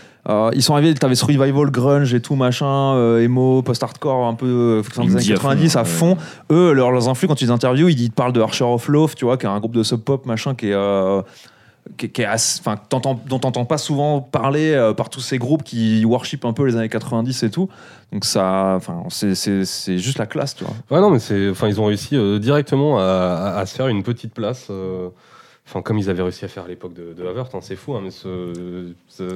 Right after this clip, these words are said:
Speaker 3: il y a vraiment un talent fou, quoi.
Speaker 1: Ouais, ouais, non, clairement.
Speaker 3: Alors, je
Speaker 2: Ouais,
Speaker 3: sais
Speaker 2: puis
Speaker 3: que toi, t'as vraiment,
Speaker 2: Ouais.
Speaker 3: t'adores l'album. Je,
Speaker 2: Ouais,
Speaker 3: moi,
Speaker 2: moi,
Speaker 3: je
Speaker 2: c'est,
Speaker 3: rentrerai un peu
Speaker 2: moi, pour
Speaker 3: plus
Speaker 2: moi,
Speaker 3: en détail
Speaker 2: c'est,
Speaker 3: dedans.
Speaker 2: j'a-, j'attends de voir ce qui se passera en décembre, mais pour moi, c'est l'album de l'année.
Speaker 3: Ouais.
Speaker 2: Déjà, déjà, je l'ai attendu super longtemps.
Speaker 1: Est-ce que c'est l'album de la décennie ? Du
Speaker 2: Voilà,
Speaker 1: quadrimestre.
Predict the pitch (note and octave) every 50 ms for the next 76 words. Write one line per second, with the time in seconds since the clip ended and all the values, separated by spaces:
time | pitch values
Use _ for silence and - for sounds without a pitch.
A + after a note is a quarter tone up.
0 | F2 F2 E2 F#2 F2 E2+ F#2+ G2 A2 A#2+ A2+ G#2 - G2 F2+ F2+ F#2+ - - -
1 | C3+ A#2+ - C#2 - - - - B2+ D3 D#3+ E3+ E3+ D3 G2+ F2+ - - G2+ G#2+
2 | A2+ A2 G#2+ G2+ A#2+ A#2+ F#2 - D3+ C#3+ C3+ A#2 - C#3+ C3+ - A#2+ G2+ G2+ G2
3 | G2 G2 F#2+ G2+ A2+ C3 D3 C#3 - A2 G#2 G#2 A#2+ C3 C3+ C#3 B2 A2+ A#2 A#2
4 | B2 C3 C#3 B2+ G#2+ F#2+ F#2 F#2 F#2+ G2 G2 G2 F#2+ E2 D2+ D#2+ F#2+ G#2 G#2+ F2+
5 | A2 G#2+ G2 F#2+ A#2 A#2 A#2 G2+ F#2+ G2+ A#2 A#2+ G#2 G2 G#2 G#2+ A2 A2+ G2 F2+
6 | F2+ F2 F2 F2 A2+ A#2+ - G2+ - F#2+ G2+ F#2+ G2+ G2 G2+ - A2 F#2+ - -
7 | - - - G2 F2+ - G2+ F#2 F#2 F#2 - B2+ B2 A2+ G#2+ F2+ D#2+ - F2 E2+
8 | F#2 A2 G#2 E2+ - - E2+ D#2 E2 E2 E2+ F2 F2 E2+ E2 D#2 D2+ F2 F#2+ -
9 | - - _ - - F#2+ G#2 A2+ A#2+ C3+ A#2+ G#2+ A#2+ A#2+ B2+ C3 B2+ A2 A2+ A2
10 | - A2 A2 G2+ G2+ A#2 A#2+ - - _ - - - - G#2 - A2 G2+ G2+ G2+
11 | F#2 A#2 A#2+ B2+ B2+ - - - - C3 - A#2 A#2 A#2+ C#3+ D3 C3 A2+ G#2 G#2
12 | G#2+ B2+ B2 - - A#2 A#2 A#2 A2 - - - - - - - - - - -
13 | - - - A2+ A#2 D#3 E3+ D3 C#3+ D3 C#3 B2+ D#2+ D#2+ D#2 D#2 D#2